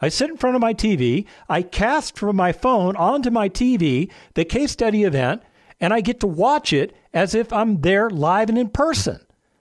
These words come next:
And then if I have a question, there's a dialogue thing in the, the, I don't even know what those things are called. I can put a question in, in the dialogue box of the, the chat thing, and whatever that thing is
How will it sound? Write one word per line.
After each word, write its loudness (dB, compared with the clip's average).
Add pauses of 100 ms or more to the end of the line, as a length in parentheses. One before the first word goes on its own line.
(400)
And 2
then 2
if -2
I 4
have 2
a 0
question, -2 (480)
there's 0
a 0
dialogue 0 (1080)
thing 0
in -2
the, 0 (120)
the, -2 (180)
I -2
don't 2
even 2
know 2
what 0
those 0
things -2
are -2
called. 0 (220)
I 0
can -6
put 0
a -4
question 0
in, 0
in 0
the 2
dialogue 2
box -2 (240)
of 0
the, 2
the 0
chat -2
thing, -2 (380)
and 0
whatever 2
that 0
thing 2
is 0